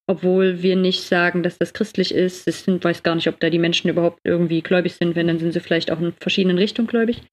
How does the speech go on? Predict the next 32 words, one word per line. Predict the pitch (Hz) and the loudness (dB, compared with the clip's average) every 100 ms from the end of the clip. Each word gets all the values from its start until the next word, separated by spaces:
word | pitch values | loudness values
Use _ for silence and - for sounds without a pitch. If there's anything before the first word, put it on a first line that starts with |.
| - - - - - | -16 -14 -16 -16 -8
Und | - | 0
dann | 202 | 2
hab | 208 208 | 2 2
ich | 196 | 0
überlegt, | 196 196 190 | 0 0 0
warum? | 180 175 214 - _ _ _ _ - | 0 2 2 -2 _ _ _ _ 0
Und | 208 202 202 190 | 2 2 2 0
wieso | 185 208 | 0 2
hat | 208 208 | 0 0
sich | 196 | -4
das | 196 | -2
wie | 180 | 0
Gottesdienst | 185 - - 180 | -2 -4 -6 -4
angefühlt? | 170 170 180 - 180 180 | -2 -2 -2 0 0 2
Und | 156 | 0
eins | - 196 233 - | 2 0 0 0
der | 202 185 | 0 2
wichtigen | 233 - 240 208 | -2 -2 0 0
Sachen, | 202 202 202 | 0 0 -2
die | 190 | 0
ich | 190 | 0
da | 185 180 | 0 0
wirklich | 196 190 - | 0 -2 0
liebe, | 190 220 | 0 2
ist | 226 208 | 0 0
eine | 202 | -2
Übung, | - 202 202 | 0 0 2
die | 185 | 2
nennt | 190 196 | 0 -2
sich | 196 - | -4 -4
Deep | 190 | -2
Listening. | 190 214 220 180 160 160 | 2 0 0 0 0 -2